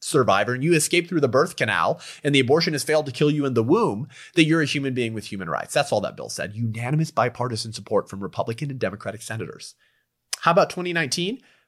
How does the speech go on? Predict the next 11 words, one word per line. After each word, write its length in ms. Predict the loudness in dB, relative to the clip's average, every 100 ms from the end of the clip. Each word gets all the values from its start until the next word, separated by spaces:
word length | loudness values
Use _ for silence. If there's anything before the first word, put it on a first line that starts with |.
| 2
Born 200 | 4 4
Alive 320 | 2 2 0
Abortion 400 | -4 -2 -2 -4
Survivors 400 | 0 0 0 -2
Protection 460 | -4 -2 -2 0
Act, 380 | 0 -2 -6 -20 -10
proposed 340 | 0 2 2
by 100 | 2
Senator 340 | 0 -2 -4
Ben 160 | -2 -2
Sasse, 440 | 0 0 0 -4